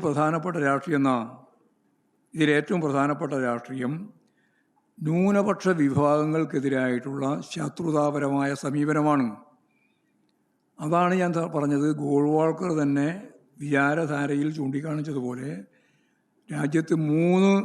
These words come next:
ആഭ്യന്തര ശത്രുക്കളുണ്ട്. ഈ മൂന്ന് ആഭ്യന്തര ശത്രുക്കളിൽ ഒന്ന് മുസ്ലിമാണ്,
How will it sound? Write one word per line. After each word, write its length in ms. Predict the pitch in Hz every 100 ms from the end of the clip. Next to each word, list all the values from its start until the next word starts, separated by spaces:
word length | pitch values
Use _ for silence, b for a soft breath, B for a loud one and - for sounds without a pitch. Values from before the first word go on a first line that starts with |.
| - 151 156
ആഭ്യന്തര 440 | 156 165 160 165 156
ശത്രുക്കളുണ്ട്. 640 | 143 156 147 160 160 151 113 - - _ _ _ _ _ _ _ _ _ _
ഈ 80 | 147 147
മൂന്ന് 240 | 165 202 185 180
ആഭ്യന്തര 340 | 196 196 196 170
ശത്രുക്കളിൽ 420 | 160 151 151 139 139
ഒന്ന് 180 | 170 190
മുസ്ലിമാണ്, 520 | 156 180 151 151 135